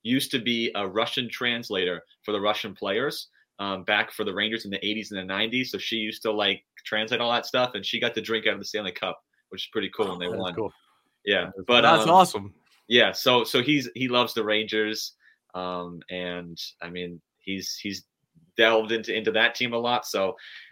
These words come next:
Speaker 1: the, the toughest days in my household is when the Bruins play the Rangers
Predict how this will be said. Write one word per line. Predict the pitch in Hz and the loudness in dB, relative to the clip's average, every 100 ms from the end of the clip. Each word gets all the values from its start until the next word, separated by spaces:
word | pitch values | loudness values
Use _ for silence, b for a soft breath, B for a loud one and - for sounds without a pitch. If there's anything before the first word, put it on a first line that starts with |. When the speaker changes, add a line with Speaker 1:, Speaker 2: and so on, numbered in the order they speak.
| B - | B 0
Speaker 1:
the, | 113 117 - | 6 6 6
the | 127 | 0
toughest | 123 160 160 147 - | 2 4 6 4 8
days | 143 139 127 120 | 8 8 4 2
in | 117 | -2
my | 110 | 0
household | 110 113 110 110 101 | 2 0 0 0 0
is | 98 | -2
when | 101 | -6
the | 98 92 - - | -8 -8 -10 -2
Bruins | 117 110 - | 0 0 0
play | 110 | 0
the | 101 | 2
Rangers | 101 101 92 87 | 0 -2 -2 -6